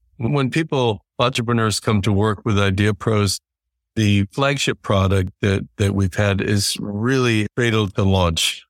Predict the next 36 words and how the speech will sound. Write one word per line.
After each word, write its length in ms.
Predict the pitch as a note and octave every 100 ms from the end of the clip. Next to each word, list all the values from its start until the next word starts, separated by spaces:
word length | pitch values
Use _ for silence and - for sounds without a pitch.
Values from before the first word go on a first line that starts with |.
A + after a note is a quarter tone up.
| -
uh, 160 | F#2+ F2
product. 460 | - F#2+ F2+ E2+
We're 140 | G2+ F#2+
really 540 | G2 G2+ A2+ A#2+ A2+
side 340 | G2 A2+ G#2 G2
by 140 | G2+
side. 400 | G2 G#2+ G2 F#2+
We're 160 | G2 F#2+
building 560 | F#2 G#2+ A2 G#2 G2+
everything. 560 | G2+ G2 F#2+ G2 F#2+ F2+ _ _ _
People 220 | A#2+ G#2+ G#2+
come 300 | - G#2 G2
to 220 | G#2+ G2+
us 220 | F#2+ - _ _ _ _ _ -
pretty 180 | F#3+ G#3+
much 260 | F3+ -
at 120 | C3 -
the 160 | G2+
idea 400 | G2+ F#2 G2+ G#2+
stage 480 | - G2 F2+ E2+ -
with 180 | F#2 F2
no 220 | G#2 A#2
co-founders, 1000 | - A2+ G#2 A#2 G#2 G2+ G2+ G2+ F#2+ -
no 220 | G#2+ G#2
support 640 | G2 G2+ - A2+ G#2+ G#2
system, 640 | - G2+ F2+ - G2 F#2 F2+ _ _ _ -
uh, 80 | G2
no 320 | G2 G#2 G#2+
access 480 | G#2 F#2+ - G#2 F#2+
to 100 | G#2+
venture 400 | F#2+ F#2+ F#2 G2
capital 500 | F#2+ G#2 G2 - G2
or 260 | F#2+ F#2+ G2
even 280 | F#2+ F#2+ F#2+
angel 340 | G2 G2 G2+
groups. 480 | F#2 F#2+ G2 G2